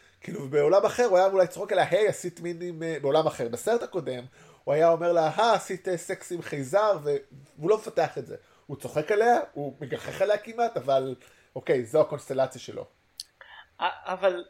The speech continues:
Speaker 2: מה הסרט הראשון מנסה להגיד לנו על, על, אה, על פיטר ונקמן? כי כאילו, אוקיי, אפשר להגיד,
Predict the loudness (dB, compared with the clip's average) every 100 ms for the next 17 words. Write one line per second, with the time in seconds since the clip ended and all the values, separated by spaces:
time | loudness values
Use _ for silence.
0 | -16 -4 -2 -2 -4 -4 -2 -4 -6 -2
1 | -2 -2 -10 -20 _ -16 -10 -4 -2 -2
2 | -4 -6 -4 -2 -2 -4 -12 -10 -8 -8
3 | -10 -12 -12 -12 -14 -16 -18 -10 -8 -8
4 | -6 -8 -10 -16 -16 -16 -6 -4 -4 -6
5 | -8 -10 _ -20 -20 -16 -8 -4 -4 0
6 | 0 2 2 2 0